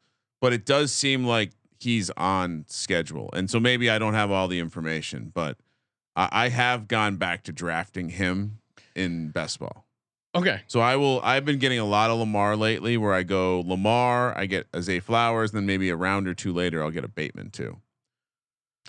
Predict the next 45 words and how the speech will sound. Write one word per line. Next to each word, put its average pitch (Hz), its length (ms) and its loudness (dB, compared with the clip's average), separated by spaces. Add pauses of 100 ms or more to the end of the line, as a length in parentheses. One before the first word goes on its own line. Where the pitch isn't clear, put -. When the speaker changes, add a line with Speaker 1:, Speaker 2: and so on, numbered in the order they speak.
(200)
Speaker 2:
Yeah, 170 240 4
I 196 80 4
don't 196 160 0
know. 143 160 0
The, 156 260 0 (100)
the 160 200 0
concern 185 420 0
for 170 140 0
me 151 280 2 (140)
is 123 160 0
coming 143 300 -2
back 127 240 2
from 120 160 -8
a 113 60 -4
Liz 110 260 -4
Frank. 113 400 -4
It 107 140 -10
can 123 300 -4
take 110 260 -6
a 98 80 -8
while. 95 240 -2
Speaker 1:
Sure, 233 200 4
Speaker 2:
I've 151 160 2
Speaker 1:
and, 156 80 2
Speaker 2:
seen 175 180 2
Speaker 1:
and 180 100 2
Speaker 2:
it. 175 180 -2
I've 160 180 2
seen 214 220 0
it 180 100 0
be 160 140 4
a 147 60 2
nagging 127 340 0
injury. 95 180 0
Speaker 1:
Oh, 180 60 6
absolutely. 180 480 4
But 104 160 2
I 120 80 6
like 143 200 2
that 135 120 -2
they 123 80 4
have 120 180 2
Beckham 107 320 0
as 104 160 -2
well. 95 320 0